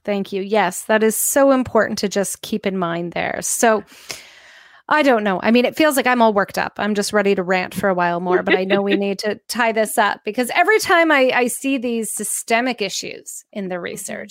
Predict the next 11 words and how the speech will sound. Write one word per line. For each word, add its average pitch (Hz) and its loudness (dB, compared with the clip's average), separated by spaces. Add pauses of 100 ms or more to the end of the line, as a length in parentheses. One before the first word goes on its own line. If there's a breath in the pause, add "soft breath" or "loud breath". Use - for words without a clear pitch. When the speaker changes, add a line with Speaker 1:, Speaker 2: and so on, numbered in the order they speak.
Speaker 1:
it's 233 -4
because 262 -6
it's - -6
so 403 -2 (140)
big, 208 2
it - -4
feels 247 -2
almost 269 -2 (2000 soft breath)
impossible 247 0
to - -4
overcome. - -6